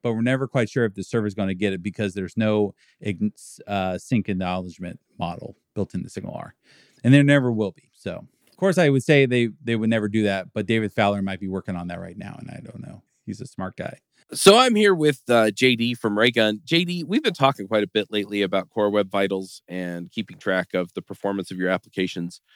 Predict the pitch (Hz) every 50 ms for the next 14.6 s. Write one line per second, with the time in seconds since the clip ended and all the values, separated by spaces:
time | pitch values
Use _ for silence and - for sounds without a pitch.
0 | _ _ _ _ _ - - 120 120 117 113 113 113 110 107 - - 110 113 127
1 | 147 156 131 110 98 - 110 113 117 - 110 104 101 95 98 101 95 95 95 95
2 | 92 - - 95 92 - _ - 92 98 95 - - - 117 117 110 110 92 -
3 | 104 - - 98 - 95 92 92 104 104 101 107 101 98 101 87 - 98 90 95
4 | 107 110 - - 107 104 98 - - 110 101 113 110 110 107 - 87 82 78 -
5 | _ _ _ _ _ _ _ _ _ - - - 110 110 110 113 107 117 113 107
6 | 107 - - 107 107 104 104 104 104 98 92 - - 101 - - 104 101 - 104
7 | - - 101 101 104 104 104 101 104 101 101 101 101 101 95 - _ _ _ _
8 | _ _ _ _ _ - 104 110 110 107 104 101 101 101 101 98 95 80 - _
9 | _ _ - 104 107 - 117 117 - 214 - - 262 240 110 104 - - 107 98
10 | 110 107 - - 107 - - 104 98 - - - 120 123 139 127 113 104 98 101
11 | 98 95 95 98 98 101 101 98 95 87 104 101 95 - 98 95 87 92 90 87
12 | 80 - _ _ _ 110 117 113 110 - 98 - 143 139 - 110 98 95 92 92
13 | 95 98 98 - - - 110 110 120 117 107 98 92 90 90 - - 90 92 90
14 | 87 95 92 92 92 92 - - 92 87 85 87